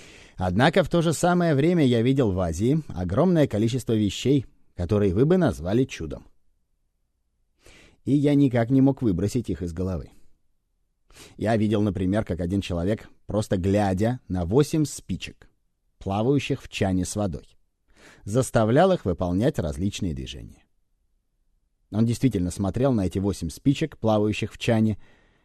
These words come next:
и собирал их в кучу, просто глядя на них. Так что они выстраивались в одну ровную линию,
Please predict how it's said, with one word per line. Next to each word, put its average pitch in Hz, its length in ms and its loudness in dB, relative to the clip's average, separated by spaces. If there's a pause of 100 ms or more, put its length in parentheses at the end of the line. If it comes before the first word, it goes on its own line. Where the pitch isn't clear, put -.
(100)
и 95 80 -4
собирал 120 420 4
их 104 80 0
в - 120 -20
кучу, 127 400 0 (380)
просто 208 300 2
глядя 180 280 2
на 104 100 -2
них. - 220 -10 (1000)
Так 101 140 -2
что 104 120 -4
они 104 160 0
выстраивались 110 640 2
в 101 40 -2
одну 107 280 4
ровную 90 380 2
линию, 80 440 -4